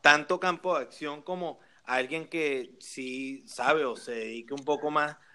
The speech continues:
puede hacerlo y hacerlo bien y hacer algo que, que, que aporte, si se quiere. No sé si está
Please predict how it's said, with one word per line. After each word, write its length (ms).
puede 200
hacerlo 480
y 60
hacerlo 460
bien 360
y 40
hacer 300
algo 260
que, 380
que, 200
que 120
aporte, 720
si 300
se 220
quiere. 380
No 140
sé 180
si 160
está 580